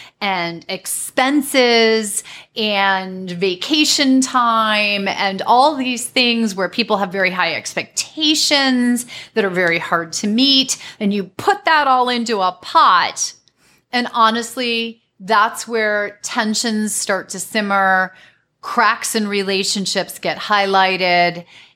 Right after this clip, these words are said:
and it really puts a giant magnifying glass on our relationships. And for many, it's where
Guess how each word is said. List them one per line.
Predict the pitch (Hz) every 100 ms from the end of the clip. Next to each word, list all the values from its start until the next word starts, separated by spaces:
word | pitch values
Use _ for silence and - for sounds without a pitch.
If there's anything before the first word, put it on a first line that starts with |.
| -
and | 220 208 208 202 202 208 208 -
it | 247 233 220
really | 226 220 220 220 _ _
puts | - 233 -
a | 190
giant | 151 208 190 196 190 -
magnifying | 180 180 180 180 185 - 175 170 165 165
glass | 151 156 156 151 156 - - _ -
on | 240 277 349
our | 262 196
relationships. | 175 170 170 165 - 170 165 - 165 156 - - - - - -
And | 220 -
for | 254
many, | 226 180 185 214 233
it's | 226 - 165
where | 185 165 170 170 175